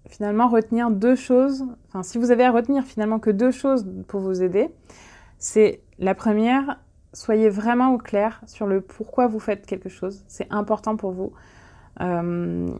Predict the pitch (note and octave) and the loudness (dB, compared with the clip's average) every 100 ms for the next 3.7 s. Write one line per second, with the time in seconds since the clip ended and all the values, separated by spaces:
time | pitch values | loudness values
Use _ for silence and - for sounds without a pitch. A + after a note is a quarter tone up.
0 | - - F#3 G#3 G3 F#3+ - G#3 A#3 A#3 | -8 0 4 6 4 0 -4 -2 -2 -2
1 | A3+ G#3+ G#3 G3 - G#3+ A3 F#3 F#3+ G#3 | -2 -2 -2 -4 0 0 0 -4 -2 0
2 | G#3 A3 G3 F#3 F3 F3+ - G3 F#3+ F3 | 0 0 -2 -4 -4 -6 -4 -4 -2 -2
3 | G3 G#3 G3+ G3 G3 G#3 G#3+ | -2 -6 -4 -4 -4 -8 -8